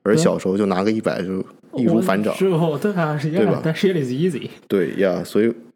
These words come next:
Speaker 1: 我觉得这个就是一个必然嘛，你学的越多，意识到自己的局限性也越大，就你视野越广，
Speaker 2: Yeah。
Speaker 1: 越能意识到自己的渺小。
Speaker 2: And then don't stop there, you know?
Speaker 1: Yeah.
Speaker 2: Keep going.
Speaker 1: Yeah.
Speaker 2: Yeah. I think that's all I have.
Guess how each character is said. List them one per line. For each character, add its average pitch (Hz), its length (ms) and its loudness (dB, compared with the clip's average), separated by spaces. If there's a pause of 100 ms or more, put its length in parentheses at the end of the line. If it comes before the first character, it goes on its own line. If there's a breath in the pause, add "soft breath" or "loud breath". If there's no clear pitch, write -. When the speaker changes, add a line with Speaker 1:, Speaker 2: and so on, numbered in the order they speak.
(340)
Speaker 1:
我 92 120 -2
觉 98 120 2
得 107 80 2
这 170 160 0
个 139 260 2 (920)
就 143 140 2
是 127 140 0
一 117 60 4
个 120 200 4 (140)
必 151 120 -2
然 120 260 -2
嘛， 85 140 -8
你 95 100 -4
学 98 240 -2
的 120 60 0
越 123 180 2
多， 95 420 0 (280)
意 120 120 0
识 107 140 0
到 107 140 2
自 110 120 -2
己 101 80 2
的 - 160 -2 (300)
局 95 160 -4
限 113 180 -2
性 98 160 -4
也 92 120 -2
越 98 180 0
大， 98 200 -6 (240)
就 151 120 2
你 95 120 4
视 139 240 -4
野 107 140 2
越 117 140 0
广， - 180 -2 (220)
Speaker 2:
Yeah。 107 60 -4
Speaker 1:
越 98 220 -2 (100)
能 95 160 -4
意 104 120 0
识 104 140 -4
到 95 100 0
自 98 80 -4
己 95 80 -2
的 - 80 -6
渺 64 220 -6
小。 - 160 -10 (180)
Speaker 2:
And 147 120 0
then 147 180 0
don't 151 160 0
stop 139 340 -2
there, 107 180 -10
you 123 80 -6
know? 139 180 -6 (100)
Speaker 1:
Yeah. 76 240 -4 (220)
Speaker 2:
Keep 156 260 -4
going. 151 300 -4 (280)
Speaker 1:
Yeah. - 200 -6 (240)
Speaker 2:
Yeah. 135 160 -4 (1000)
I - 60 -10
think 131 160 -4
that's 123 160 -2
all 131 160 -2
I 127 220 -2
have. 110 40 -8